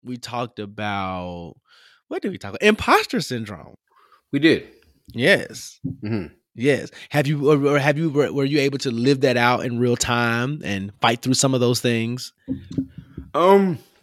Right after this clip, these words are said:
Speaker 2: I think what, what happens is I think with that, with the episode, I kinda had to, uh, w-, with any episode, and I don't know if it sounds like it or it may not sound like it, but I do research, or we do research on the episode, like the conversation, the
Speaker 1: Uh-huh.
Speaker 2: information.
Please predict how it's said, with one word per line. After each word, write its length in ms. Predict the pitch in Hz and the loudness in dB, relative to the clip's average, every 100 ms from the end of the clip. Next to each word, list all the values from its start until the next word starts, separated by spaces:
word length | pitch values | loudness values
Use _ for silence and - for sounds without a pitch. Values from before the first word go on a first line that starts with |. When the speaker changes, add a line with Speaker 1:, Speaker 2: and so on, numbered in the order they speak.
| _ _ _ _ _ - - | _ _ _ _ _ -18 -8
Speaker 2:
I 80 | 139 | 2
think 220 | 214 - | 2 2
what, 220 | 135 - | 0 2
what 100 | 131 | 2
happens 360 | 139 131 135 131 | 2 2 0 -2
is 100 | 123 | 0
I 80 | 120 | 0
think 240 | 123 - | -2 -4
with 120 | 104 | -4
that, 100 | 110 | -2
with 200 | 110 - | -2 -2
the 60 | 113 | -2
episode, 420 | 113 123 120 113 | -2 0 2 2
I 80 | 110 | 2
kinda 280 | 120 117 104 | 2 2 2
had 320 | 110 107 104 | 2 0 0
to, 380 | 107 104 101 - - - - - _ _ - - | -2 -2 -4 -8 -16 -20 -18 -20 _ _ -20 -2
uh, 120 | 135 | 2
w-, 220 | 139 151 - | 2 2 0
with 200 | 135 143 | 0 4
any 180 | 175 160 | 6 8
episode, 440 | 139 120 120 113 | 6 4 2 2
and 140 | 107 120 | 2 4
I 40 | |
don't 80 | 135 | 4
know 80 | 123 | 4
if 100 | 117 | 2
it 120 | 101 | -2
sounds 360 | - 120 120 | 2 4 4
like 100 | 117 | 2
it 60 | 107 | 2
or 80 | 101 | 0
it 40 | |
may 160 | 107 107 | 0 0
not 200 | 107 - | -2 -2
sound 240 | 92 80 | -6 -6
like 180 | 76 - | -8 -10
it, 100 | 85 | -10
but 160 | 92 - _ _ | -8 -8 _ _
I 120 | 208 | 0
do 120 | 175 160 | 2 4
research, 420 | 139 131 127 117 | 2 4 4 4
or 40 | |
we 120 | 113 | 2
do 140 | 131 120 | 2 2
research 360 | 117 113 113 - | 2 2 0 0
on 200 | 110 104 | 0 2
the 120 | 101 | 0
episode, 420 | 92 82 - - - - | -2 -6 -10 -12 -12 -12
like 120 | 85 | -8
the 60 | |
conversation, 720 | 101 110 104 101 110 104 110 101 | 0 2 2 0 0 0 -2 -2
the 160 | 90 - - | -4 -10 -4
Speaker 1:
Uh-huh. 300 | 135 131 143 - - | 0 2 0 -4 -2
Speaker 2:
information. 720 | 131 131 113 113 - 110 104 | 2 4 4 2 2 0 -2